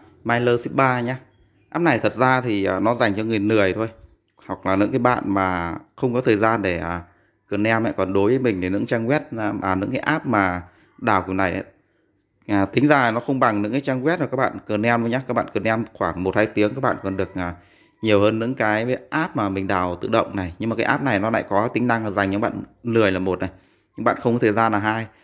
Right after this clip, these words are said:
hay là những cái bạn mà chịu khó lên những cái group, những cái, à, à, mạng xã hội các bạn là mời, à, bạn bè thì nó tăng cái tốc độ đào khá là nhiều nhá.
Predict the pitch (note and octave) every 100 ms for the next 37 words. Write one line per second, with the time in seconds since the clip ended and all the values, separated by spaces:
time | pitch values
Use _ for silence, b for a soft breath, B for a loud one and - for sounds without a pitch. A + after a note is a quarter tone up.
0 | b b _ A#2+ B2 G#2+ A2 - C3+ C3+
1 | - G2+ G#2+ - - G#2+ C3 A#2 A#2 D#3
2 | B2 G#2+ A2+ B2+ A2+ G#2 B2 D#3 - A#2
3 | A#2+ G#2+ A2 B2 A#2+ A#2 A#2 B B _
4 | G#2+ G#2+ G#2+ G#2+ A2+ G#2+ - A#2 C3 A#2+
5 | A2+ B2 - G2 G2 G#2 G2 F#2 F#2 F#2
6 | G2 G2+ F#2 F#2 A2 - A2 G#2 G#2+ C#3
7 | B2+ G#2+ G2 F2+ - F#2 B2 A2+ G#2 F2+
8 | A2